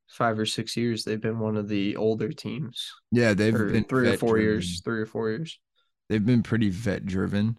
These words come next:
Speaker 2: especially, like,
Speaker 1: Yeah.
Speaker 2: with the C J McCollum, uh, even when they made the conference finals, however many years ago,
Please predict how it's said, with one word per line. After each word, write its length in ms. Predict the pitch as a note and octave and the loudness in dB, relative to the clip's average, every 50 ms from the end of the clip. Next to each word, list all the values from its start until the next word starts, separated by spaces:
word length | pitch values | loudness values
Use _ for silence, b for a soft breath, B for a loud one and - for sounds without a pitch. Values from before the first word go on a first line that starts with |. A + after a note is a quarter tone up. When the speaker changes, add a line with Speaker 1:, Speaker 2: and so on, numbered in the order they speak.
| _ - G2+ | _ -8 -4
Speaker 2:
especially, 520 | G2+ G2 - - A2 G#2 - - G2+ F#2+ | -4 -4 -2 0 0 0 0 -2 -2 0
like, 180 | F#2+ F#2+ F#2+ - | 0 0 0 -2
Speaker 1:
Yeah. 60 | - | -4
Speaker 2:
with 100 | - F2+ | -6 -8
the 80 | - F#2+ | -4 -2
C 200 | - - A2+ G#2 | 0 2 2 2
J 120 | F#2+ G2+ | 2 2
McCollum, 840 | F#2 F#2 F#2 - - G2+ G2 G2 F#2+ F#2+ F#2+ F#2 F#2 F#2 F2+ F2 F2 - _ - - | 0 0 -2 -2 -2 -2 0 2 2 2 0 0 0 0 0 -2 -4 -8 _ -16 -10
uh, 280 | - F2 E2+ D#2+ D#2 - - | -8 -8 -6 -6 -8 -6 -2
even 240 | - A2+ A2+ B2 A#2+ | -2 0 2 4 4
when 120 | A2+ A2 | 4 4
they 80 | G#2+ G2 | 4 4
made 200 | F#2+ G2 G2+ F#2 | 4 2 2 0
the 40 | - | 0
conference 420 | - G#2+ F#2+ F#2 - - F2 - | -2 0 0 0 -2 -4 -8 -8
finals, 840 | - - F#2 F2+ F2+ F2+ F#2 F2+ F2+ F2+ F2+ F2 - - - - - _ _ | -6 -2 -2 0 2 2 2 0 0 0 -2 -2 -4 -4 -6 -8 -14 _ _
however 360 | - F#2+ F#2+ G2 F#2 F2+ F#2 | -4 -2 -2 -2 0 0 0
many 220 | F#2+ F#2 F2+ F#2 F2+ | 0 0 0 -2 -2
years 300 | F#2 F#2 F#2 F2+ E2+ - | -2 -2 -2 -2 -4 -6
ago, 320 | - F2+ F2+ F2+ F2 | -4 -4 -4 -4 -4